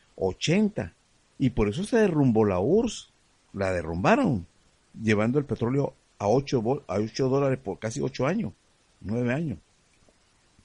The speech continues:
Entonces, todo esto es una guerra económica. En aquella ocasión, tuvieron a punto de desmembrar, descuartizar, eh, Rusia. Sin,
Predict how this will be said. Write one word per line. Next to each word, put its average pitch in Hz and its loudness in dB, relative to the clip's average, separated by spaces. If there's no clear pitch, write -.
Entonces, 135 -2
todo 135 4
esto 185 0
es 196 4
una 156 2
guerra 143 2
económica. 143 -4
En 98 -4
aquella 101 -2
ocasión, 165 0
tuvieron 147 2
a 143 0
punto 180 0
de 127 2
desmembrar, 110 0
descuartizar, 101 -4
eh, 87 -8
Rusia. 113 2
Sin, 95 -6